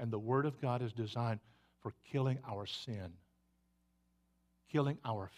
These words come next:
fear. John Owen, the old Puritan, used to say, "You be killing sin, or sin will be killing you." And what God does is he takes his word and uses it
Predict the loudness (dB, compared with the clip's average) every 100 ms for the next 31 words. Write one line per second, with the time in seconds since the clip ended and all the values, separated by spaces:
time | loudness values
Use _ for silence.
0 | -16 -2 0 0 -4 4 6 6 4 2
1 | 4 2 2 2 4 4 4 0 0 0
2 | -4 2 2 2 -6 -20 _ -2 2 4
3 | 4 4 4 4 4 0 -4 0 2 2
4 | 0 -4 -4 0 0 2 2 2 0 0
5 | 0 0 -2 -4 -6 _ _ _ _ _
6 | _ _ _ _ _ _ _ _ _ _
7 | _ -4 2 2 2 4 4 4 4 4
8 | 0 -4 _ _ _ _ 2 2 2 -2
9 | 4 4 4 2 0 0 -2 2 6 6
10 | 6 2 0 0 0 2 4 6 4 -2
11 | 0 -2 -4